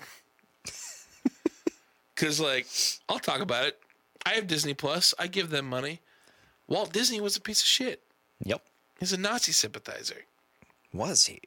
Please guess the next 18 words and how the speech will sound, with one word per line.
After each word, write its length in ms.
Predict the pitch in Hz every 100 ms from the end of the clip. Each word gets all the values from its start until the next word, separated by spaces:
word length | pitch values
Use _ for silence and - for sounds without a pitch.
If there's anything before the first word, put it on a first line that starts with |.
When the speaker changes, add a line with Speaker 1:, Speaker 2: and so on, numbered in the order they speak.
| -
Speaker 1:
Yeah. 160 | 151 196 - 123 113 - _ _ _ _ _ _ _ - - - - -
Well, 100 | 214
I 40 |
think 180 | 240 240
I 80 | 220
looked 180 | 311 320
at 100 | 247
it 60 | 202
last 260 | 180 -
night 220 | 165 131 113
'cause 120 | -
I, 80 | 160
I, 240 | 175 175 -
I've 140 | 156
heard 200 | 175 202
that 160 | 208 202
before. 480 | 196 196 196 196 - - - - - - - _ -
Um, 460 | 151 143 131 123